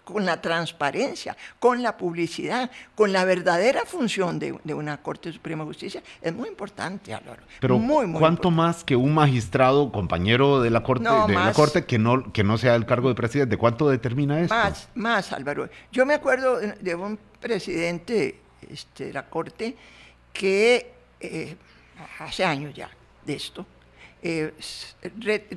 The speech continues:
Speaker 1: retenía, eh, los, los nombramientos como interinos, los nombramientos de jueces,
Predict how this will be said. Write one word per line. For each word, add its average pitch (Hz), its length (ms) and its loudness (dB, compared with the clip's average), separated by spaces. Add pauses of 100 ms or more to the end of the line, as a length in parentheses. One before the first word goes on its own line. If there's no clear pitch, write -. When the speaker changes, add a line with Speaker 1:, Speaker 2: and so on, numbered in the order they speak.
Speaker 1:
retenía, 208 840 0 (800)
eh, 185 420 2
los, 180 360 -4
los 180 180 -4
nombramientos 185 680 -4
como 208 180 -4
interinos, 185 840 -4 (1000)
los 175 140 -4
nombramientos 175 480 -6
de 233 100 0
jueces, - 960 -4